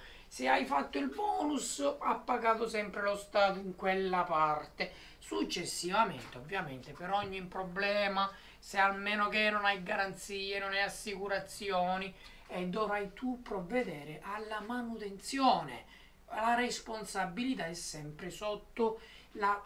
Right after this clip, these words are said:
tua persona o del tuo, ovviamente, installatore. Gli impianti off-grid, invece, ragazzi,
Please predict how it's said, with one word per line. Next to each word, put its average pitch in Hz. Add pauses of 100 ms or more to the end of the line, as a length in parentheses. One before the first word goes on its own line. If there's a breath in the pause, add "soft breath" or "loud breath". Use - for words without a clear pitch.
(120)
tua 262
persona 180
o 220
del 214
tuo, 143
ovviamente, 175
installatore. - (640 loud breath)
Gli -
impianti -
off-grid, 185
invece, 165
ragazzi, 214